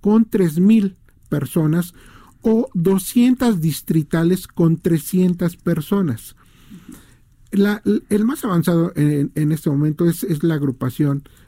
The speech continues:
de, eh, redes sociales progresistas, y atrás viene la agrupación de Margarita Zavala con,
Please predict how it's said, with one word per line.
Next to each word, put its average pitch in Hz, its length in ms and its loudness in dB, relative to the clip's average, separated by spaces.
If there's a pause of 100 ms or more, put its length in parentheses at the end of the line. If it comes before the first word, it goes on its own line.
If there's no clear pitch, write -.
de, 135 340 0
eh, 131 500 -4
redes 160 180 2
sociales 156 320 -2
progresistas, 190 640 -2
y 233 180 4
atrás 247 400 2
viene 220 500 4 (340)
la 160 220 0
agrupación 160 540 0
de 180 80 2
Margarita 147 560 -2
Zavala 151 440 0 (380)
con, 190 560 4